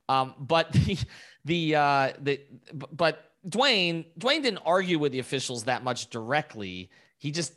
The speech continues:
wouldn't run back on defense. That, that's pretty much what he would do. Uh,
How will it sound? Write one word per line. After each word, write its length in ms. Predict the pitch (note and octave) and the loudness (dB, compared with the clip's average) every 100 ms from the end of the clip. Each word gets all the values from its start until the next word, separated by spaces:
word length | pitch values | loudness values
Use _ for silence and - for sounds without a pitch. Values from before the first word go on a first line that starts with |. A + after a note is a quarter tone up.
| - | -4
wouldn't 200 | D#3+ B2 | -2 -2
run 140 | A#2+ | -2
back 220 | G#2+ G2+ | -2 -4
on 100 | F#2 | -6
defense. 540 | F2+ B2 - E2 E2 - | -8 -8 -8 -14 -10 -4
That, 160 | C#3 | 0
that's 180 | D3 C#3+ | 0 0
pretty 160 | D3 B2+ | -2 -4
much 220 | A2+ - | -4 -6
what 80 | G#2+ | -8
he 80 | G2+ | -8
would 120 | G2 | -4
do. 300 | C3 G#2+ G2 - - _ | -4 -4 -8 -16 -20 _
Uh, 260 | A#2+ A#2+ | 0 0